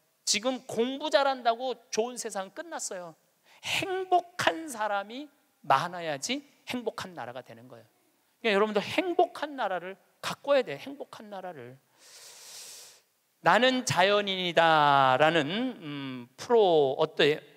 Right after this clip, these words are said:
보셔요? 예, 산에 가갖고, 예,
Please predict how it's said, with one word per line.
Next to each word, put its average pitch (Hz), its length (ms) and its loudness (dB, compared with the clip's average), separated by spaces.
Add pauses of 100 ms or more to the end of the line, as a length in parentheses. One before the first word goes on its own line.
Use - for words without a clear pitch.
(120)
보셔요? 202 460 6 (720)
예, 127 80 -12
산에 208 300 4
가갖고, 165 1040 2
예, 127 280 -6